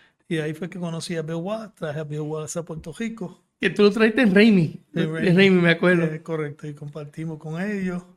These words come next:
Speaker 1: Y traté de traer a Jeff, a Jeff Smith, pero no pude porque ese fue para República Dominicana.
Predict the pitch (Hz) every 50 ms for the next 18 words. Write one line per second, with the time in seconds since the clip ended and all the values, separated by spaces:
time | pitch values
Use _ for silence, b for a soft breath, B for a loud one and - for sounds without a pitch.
0 | _ _ _ _ _ _ _ _ _ _ _ _ _ _ _ - 160 151 - 156
1 | 151 151 170 160 165 165 175 170 170 165 165 151 143 170 160 143 - - - _
2 | _ - - 160 143 147 139 139 147 165 170 - - 190 190 202 185 - - 170
3 | 156 151 147 147 156 147 151 180 185 175 156 143 143 143 - - 156 143 - 165
4 | 151 - - - _ - 165 156 147 143 139 - 147 143 - 170 156 156 156 151
5 | 151 147 147 147 143 147 170 170 160 123 -